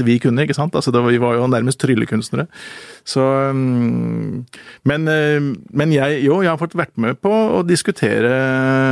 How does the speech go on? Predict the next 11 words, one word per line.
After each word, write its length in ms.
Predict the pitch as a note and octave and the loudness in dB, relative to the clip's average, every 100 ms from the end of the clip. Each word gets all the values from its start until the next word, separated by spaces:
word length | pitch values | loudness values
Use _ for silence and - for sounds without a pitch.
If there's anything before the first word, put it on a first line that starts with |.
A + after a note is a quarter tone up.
| C3 B2+ B2+ B2 A#2+ | 2 2 2 0 0
masse 440 | A#2+ C3 - - G3 | 0 0 -2 -2 -2
spennende 400 | - E3 A2 A2 | -2 -2 -2 -2
ting, 240 | C3 F3 G3 | -2 -2 0
og 80 | E3+ | 0
det 80 | D3 | 0
er 40 | A#2 | -2
klart 120 | A#2+ | -2
at 80 | A2+ | -2
det 80 | - | -2
er, 320 | A1 A#1+ A#2 | -2 -4 -6
det 1400 | A2 - A2+ A2 G2+ A2 A2 - G#2+ A2+ - - A#2+ | -6 -6 -6 -6 -10 -12 -14 -12 -12 -12 -16 -18 -4